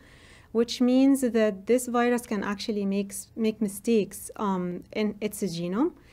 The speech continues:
And this, this is what means, um, uh, this is what variant means. Uh, so those are, um,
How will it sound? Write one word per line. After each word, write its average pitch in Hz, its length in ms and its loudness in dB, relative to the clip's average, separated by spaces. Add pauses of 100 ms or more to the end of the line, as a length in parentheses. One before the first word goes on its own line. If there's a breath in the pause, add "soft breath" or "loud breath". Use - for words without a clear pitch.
(260 loud breath)
And 220 220 0
this, 247 400 0
this 254 360 0
is 262 300 -2
what 226 380 -2
means, 208 560 -2
um, 180 580 -4
uh, 190 320 -4
this 240 160 0
is 240 140 0
what 233 140 0
variant 208 460 0
means. 160 480 -6 (460 loud breath)
Uh, 190 380 2
so 226 320 2
those 254 360 2
are, 220 520 0
um, 190 420 -2